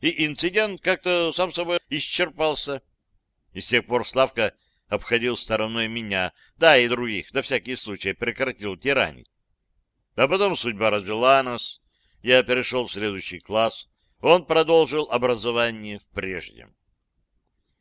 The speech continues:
Когда мне исполнилось десять, позвонила мама, поздравила, рассказала, как любит меня, и сообщила,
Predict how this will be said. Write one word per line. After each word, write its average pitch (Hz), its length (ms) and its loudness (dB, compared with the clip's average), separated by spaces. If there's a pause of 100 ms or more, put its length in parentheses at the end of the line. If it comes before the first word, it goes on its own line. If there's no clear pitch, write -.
(140)
Когда 139 300 4
мне 156 160 -2
исполнилось 143 680 -2
десять, 127 540 -2 (560)
позвонила 147 520 0
мама, 120 680 2
поздравила, 113 880 0
рассказала, 104 800 0
как 90 240 -8
любит 113 420 -6
меня, 107 340 -4 (520)
и 151 100 -4
сообщила, 135 800 0